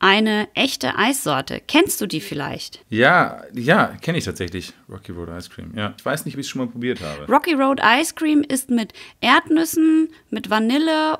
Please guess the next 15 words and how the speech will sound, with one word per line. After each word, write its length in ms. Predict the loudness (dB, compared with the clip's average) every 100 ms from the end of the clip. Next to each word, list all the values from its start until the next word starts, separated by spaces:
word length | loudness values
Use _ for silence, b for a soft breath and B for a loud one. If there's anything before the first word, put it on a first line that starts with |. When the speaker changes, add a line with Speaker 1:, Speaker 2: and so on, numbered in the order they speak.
| 0
Speaker 1:
und 360 | 4 6 4
Marshmallows 800 | 2 2 2 0 0 -2 -6 -8 0
und 200 | 0 2
Schoko. 440 | 2 2 0 -2
Also 200 | -2 -2
es 60 | -2
ist 40 |
quasi 200 | 0 2
ein 80 | 0
Schokoeis, 800 | -2 0 0 0 4 4 4 0 0
in 180 | -2
dem 200 | 0 0
sind 340 | -2 -2 -4 2
Erdnüsse 520 | 2 4 2 2 -4
drin 560 | -2 0 4 6 4